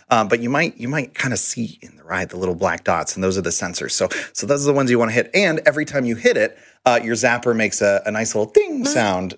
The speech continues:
Speaker 1: to let you know that you, uh, have a successful hit. So
Speaker 2: Oh, don't I know it? Sitting next
Speaker 1: well,
Speaker 2: to David,
Speaker 1: you didn't
Speaker 2: it was like
Speaker 1: hear it a lot.
Speaker 2: <laughs>
Speaker 1: Yeah,
Speaker 2: ding, ding,
Speaker 1: yeah.
Speaker 2: ding, ding,
Speaker 1: Mine
Speaker 2: ding.
Speaker 1: was dinging.
Speaker 2: Yeah, mine,
Speaker 1: Yeah.
Speaker 2: I didn't hear that sound a lot.
Speaker 1: Mm.
Speaker 2: I didn't hear it.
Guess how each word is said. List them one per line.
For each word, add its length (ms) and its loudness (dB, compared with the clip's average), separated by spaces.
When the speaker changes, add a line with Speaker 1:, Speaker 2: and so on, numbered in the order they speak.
Speaker 1:
to 100 0
let 180 4
you 120 -2
know 380 2
that 160 2
you, 240 2
uh, 240 2
have 180 0
a 60 0
successful 460 -2
hit. 280 -2
So 340 6
Speaker 2:
Oh, 40 -2
don't 260 4
I 120 2
know 240 4
it? 220 0
Sitting 380 2
next 160 4
Speaker 1:
well, 100 8
Speaker 2:
to 60 0
David, 100 6
Speaker 1:
you 60 6
didn't 120 8
Speaker 2:
it 40 8
was 80 2
like 80 6
Speaker 1:
hear 140 8
it 140 6
a 40 6
lot. 360 2
Speaker 2:
<laughs> 60 -6
Speaker 1:
Yeah, 380 4
Speaker 2:
ding, 100 -10
ding, 80 4
Speaker 1:
yeah. 180 4
Speaker 2:
ding, 80 0
ding, 60 0
Speaker 1:
Mine 140 6
Speaker 2:
ding. 40 -4
Speaker 1:
was 140 0
dinging. 400 0
Speaker 2:
Yeah, 120 6
mine, 260 4
Speaker 1:
Yeah. 120 2
Speaker 2:
I 140 6
didn't 220 0
hear 200 2
that 160 2
sound 180 4
a 40 -2
lot. 320 2
Speaker 1:
Mm. 340 0
Speaker 2:
I 120 6
didn't 180 0
hear 140 -4
it. 160 -6